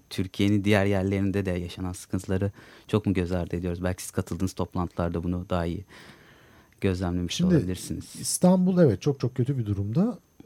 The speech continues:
Speaker 2: İstanbul'un kötü olmasının sebebi en önemlisi İstanbul'un on beş milyon nüfusu olması. Yani diğer yerlerde sorunlar çok daha kolay çözülebilir. Neredeyse taşıma suyla dönebilir değirmen.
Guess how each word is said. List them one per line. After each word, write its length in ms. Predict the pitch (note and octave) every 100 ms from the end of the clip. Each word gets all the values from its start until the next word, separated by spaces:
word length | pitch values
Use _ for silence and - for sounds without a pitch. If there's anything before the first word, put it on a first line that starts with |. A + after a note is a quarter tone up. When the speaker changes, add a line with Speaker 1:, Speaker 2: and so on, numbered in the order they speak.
| - C#3
Speaker 2:
İstanbul'un 440 | - F3+ E3+ E3
kötü 260 | C3+ D3+ G3+
olmasının 420 | D#3+ B2 - G2+
sebebi 400 | E2+ E2 A2+ G3
en 180 | E3+ D#3+
önemlisi 400 | B2 G2 A#2 D3
İstanbul'un 400 | - B2+ A#2 B2+
on 180 | C3 G2+
beş 180 | E2+
milyon 260 | G#2 C3+ D3+
nüfusu 400 | G2 - G2+ A#2
olması. 400 | D2 C2+ - - - _ _ _ _ _
Yani 300 | C#3 A2+ F#2+ - _ _ _
diğer 440 | A#2+ D3+ F#3+ C3+ F2 - _ A#2+
yerlerde 800 | A#2+ G#2+ G#2 F#2+ G2 A2 G2+ - _ _ _ _
sorunlar 640 | - - B2+ B2+ D#3+ E3
çok 200 | C#3 B2+
daha 180 | C3+ B2+
kolay 400 | - A#2 C3 C#3
çözülebilir. 560 | B2+ F2+ F2 D#2+ D#2+ E2+
Neredeyse 420 | A2 C#3 D#3+ -
taşıma 420 | - - C3 E3
suyla 500 | F3 C3+ A#2 F#2 E2 - _ _ _ _ _ F#2+
dönebilir 600 | G#2+ A#2+ A#2 B2+ C#3 G#2+
değirmen. 420 | F#2 E2 D2 C2+